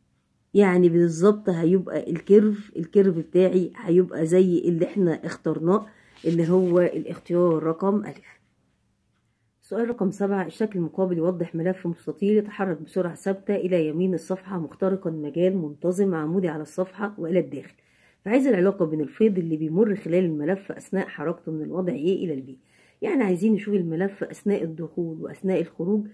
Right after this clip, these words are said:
الفيض اللي بيخترقه بيزيد ولا بيتناقص ولا بيكون مقدار ثابت؟ تعالوا كده نمثلها مثلا. آدي الموضع A للملف، هو دلوقتي كان في خط في الملف ولا خط في الملف، لما يبدأ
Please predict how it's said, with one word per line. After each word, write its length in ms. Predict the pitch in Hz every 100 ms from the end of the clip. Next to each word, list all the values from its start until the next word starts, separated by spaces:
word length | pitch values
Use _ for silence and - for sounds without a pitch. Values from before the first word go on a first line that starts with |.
| _ _ -
الفيض 360 | 180 - 247 196
اللي 140 | 180
بيخترقه 680 | 170 160 - 208 214 208 208
بيزيد 520 | 180 180 151 196 185
ولا 260 | 175 208 175
بيتناقص 760 | 170 165 160 180 196 180 175
ولا 300 | 180 196 170
بيكون 640 | 160 156 151 180 190 180
مقدار 340 | 147 165 180 180
ثابت؟ 280 | - - - _ - _ _ _
تعالوا 300 | 202 233 262
كده 340 | 214 208 196 185 - _ -
نمثلها 560 | 196 180 - 190 196
مثلا. 420 | 165 175 202 214 247 - _ _
آدي 400 | 220 233 226 -
الموضع 560 | 170 151 160 208 196 180
A 200 | - -
للملف، 800 | 202 208 165 151 170 240 - - _ _ _ 226
هو 120 | 254
دلوقتي 420 | 208 180 220 -
كان 240 | 208 226 220
في 180 | 226
خط 420 | 214 208 208 - 170
في 300 | - 220 185
الملف 440 | 170 165 180 -
ولا 280 | - 208 240
خط 320 | 185 196 196
في 80 | 175
الملف، 280 | 160 147 143 -
لما 200 | 175 185
يبدأ 280 | 277 359